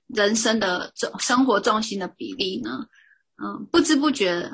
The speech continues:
或者是有意识的会移到很大部分在爱情这一方面。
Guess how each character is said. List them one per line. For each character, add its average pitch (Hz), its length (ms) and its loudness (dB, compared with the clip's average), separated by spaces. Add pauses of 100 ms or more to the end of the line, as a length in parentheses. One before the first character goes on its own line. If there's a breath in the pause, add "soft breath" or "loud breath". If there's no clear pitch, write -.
或 277 100 4
者 247 100 4
是 240 200 -4
有 127 220 -6
意 208 180 -4
识 - 260 -2
的 - 200 -10
会 262 180 -2
移 202 300 -10
到 220 200 4
很 214 280 -2
大 202 220 2
部 196 180 -4
分 196 180 -6
在 185 140 -4
爱 190 240 -2
情 175 180 -8
这 170 100 -10
一 175 80 -8
方 170 260 -4
面。 165 280 -6